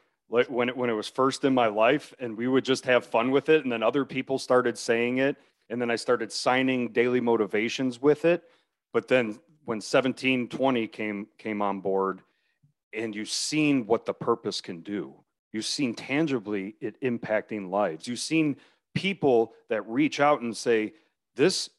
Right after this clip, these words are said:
this conversation changed my trajectory. I decided to transform my life because I heard this conversation." And you get that over and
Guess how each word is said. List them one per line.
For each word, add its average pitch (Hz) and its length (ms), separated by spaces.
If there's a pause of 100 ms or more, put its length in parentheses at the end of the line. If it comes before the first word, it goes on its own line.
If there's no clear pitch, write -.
this 156 240
conversation 170 960 (140)
changed 131 500
my 117 200
trajectory. 101 760 (240)
I 139 140
decided 151 680
to 95 400
transform 139 640
my 117 140
life 104 420
because 113 400
I 101 120
heard 110 340
this 101 180
conversation." 95 920 (420)
And 123 100
you 131 140
get 143 300
that 117 320
over 104 580
and 92 200